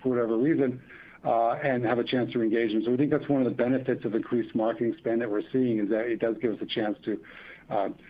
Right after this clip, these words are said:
to reconnect with players that had a maybe positive experience with us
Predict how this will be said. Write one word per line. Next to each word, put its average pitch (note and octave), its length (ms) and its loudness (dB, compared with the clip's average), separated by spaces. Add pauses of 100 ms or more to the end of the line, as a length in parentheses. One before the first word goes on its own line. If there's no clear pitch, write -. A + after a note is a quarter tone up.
(260)
to C3 60 0 (100)
reconnect A#2 580 2
with C3 120 -6
players A2+ 360 2
that A2 220 0 (120)
had B2+ 200 0
a A2+ 80 -2 (100)
maybe B2+ 200 0
positive B2+ 360 2
experience B2 300 0
with B2+ 160 2
us B2+ 180 0